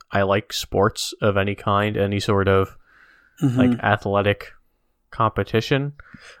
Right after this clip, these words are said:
Speaker 1: I mean, there are some exceptions, but, you know, for the most part,
Speaker 2: Mm-hmm.
Speaker 1: I enjoy it.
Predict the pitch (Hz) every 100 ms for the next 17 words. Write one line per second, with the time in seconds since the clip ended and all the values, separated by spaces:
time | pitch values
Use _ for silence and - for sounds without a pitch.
0 | - - 175 165 131 113 - 104 92 -
1 | 98 - 104 98 - - - - 156 117
2 | 101 - - 151 117 104 92 - 92 85
3 | - - - - - - - _ _ -
4 | 151 139 143 120 98 95 98 95 -